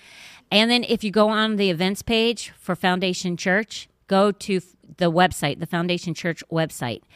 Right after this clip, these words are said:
That's where you have to tell us what size T-shirt you wear.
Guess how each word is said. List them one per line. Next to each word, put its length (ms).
That's 380
where 140
you 160
have 180
to 100
tell 280
us 300
what 200
size 300
T-shirt 400
you 160
wear. 280